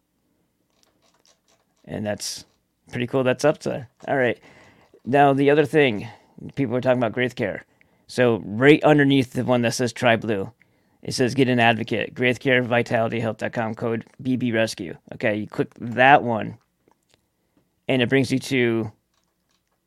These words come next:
what to fill out. So name, address, blah, blah, blah. And as you go, it'll ask you if you wanna be on the artist triple A program or not, where he will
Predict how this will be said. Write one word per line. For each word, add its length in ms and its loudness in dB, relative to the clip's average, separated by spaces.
what 160 -4
to 80 -8
fill 220 -6
out. 200 -8
So 400 -6
name, 200 -2
address, 280 -2
blah, 200 -2
blah, 280 2
blah. 40 -12
And 500 0
as 220 2
you 80 2
go, 420 4
it'll 220 2
ask 360 2
you 400 -4
if 140 -10
you 80 -4
wanna 160 -2
be 160 0
on 120 0
the 100 -4
artist 540 -2
triple 300 -4
A 80 -2
program 440 -6
or 80 -6
not, 320 -2
where 220 -6
he 220 -4
will 360 -4